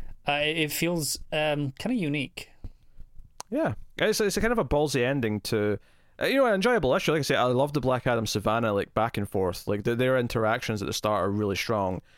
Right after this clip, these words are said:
Speaker 2: and then all the stuff with Billy me-, going back for his uncle. Um, again, some of the narration's a bit overly wordy, uh, kind of a, a staple of the era, but it's not, like, it's actually still very easy to read. It takes a little bit longer, but it's not, like, a chore to read though. Like, like, 'cause some,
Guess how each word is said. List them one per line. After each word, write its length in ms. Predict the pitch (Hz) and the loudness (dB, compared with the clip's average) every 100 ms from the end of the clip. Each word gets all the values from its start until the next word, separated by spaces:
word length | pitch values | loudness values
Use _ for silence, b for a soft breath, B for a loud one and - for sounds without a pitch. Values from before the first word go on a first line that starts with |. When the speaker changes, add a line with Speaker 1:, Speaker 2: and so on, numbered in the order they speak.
| b b b - | b b b -4
Speaker 2:
and 160 | 110 110 | 0 2
then 240 | 113 113 | 2 0
all 180 | 117 131 | 2 2
the 60 | 139 | 2
stuff 220 | - 135 | 0 -2
with 160 | 117 - | -4 -2
Billy 580 | 117 117 117 110 110 104 | 0 2 2 2 2 0
me-, 260 | 107 - | -2 -4
going 200 | 76 113 | -4 -2
back 200 | 110 82 | -2 -2
for 140 | - 113 | -4 -4
his 120 | 113 | 0
uncle. 480 | 104 107 104 104 101 b b - | -2 -2 -2 -2 -2 b b -4
Um, 180 | 107 110 | 0 0
again, 240 | 202 208 | 2 2
some 160 | 196 240 | 2 2
of 100 | 220 | 2
the 80 | |
narration's 280 | 170 151 147 | 2 2 0
a 20 | |
bit 100 | 127 | 0
overly 300 | 139 147 175 | 0 2 2
wordy, 380 | 143 113 117 123 - | 2 0 0 -2 -4
uh, 220 | - 107 107 | 0 0 0
kind 140 | 131 117 | -2 0
of 80 | 120 | 0
a, 360 | 113 110 104 - _ - | 2 2 0 -6 _ -8
a 60 | 127 | -2
staple 360 | 135 123 127 | -2 0 0
of 60 | 131 | 0
the 100 | 104 | 2
era, 220 | 98 110 | 2 0
but 160 | 127 143 | 0 -2
it's 120 | - | 0
not, 300 | 190 185 - | 0 0 0
like, 400 | 120 - - - b b | -2 -4 -16 -20 b b
it's 100 | 160 | 0
actually 280 | 247 269 262 | 2 2 0
still 180 | 220 180 | 0 2
very 180 | 170 | 2
easy 220 | 143 143 143 | 0 -2 -2
to 140 | 113 | -2
read. 240 | 113 98 - | 0 -2 -2
It 60 | |
takes 160 | 165 240 | 0 2
a 40 | |
little 140 | 208 170 | 2 4
bit 120 | 127 | 2
longer, 360 | 120 147 123 101 | 2 0 0 0
but 140 | 113 | 0
it's 120 | 113 | 0
not, 160 | 165 170 | 0 0
like, 140 | 175 | -2
a 60 | 139 | -4
chore 220 | - 151 | -2 -2
to 120 | - 87 | -2 -4
read 160 | 90 - | -4 -4
though. 240 | - 71 - | -4 -4 -4
Like, 200 | 123 127 | -4 -2
like, 120 | 139 143 | -4 -2
'cause 180 | 170 | 0
some, 260 | - 202 | 2 0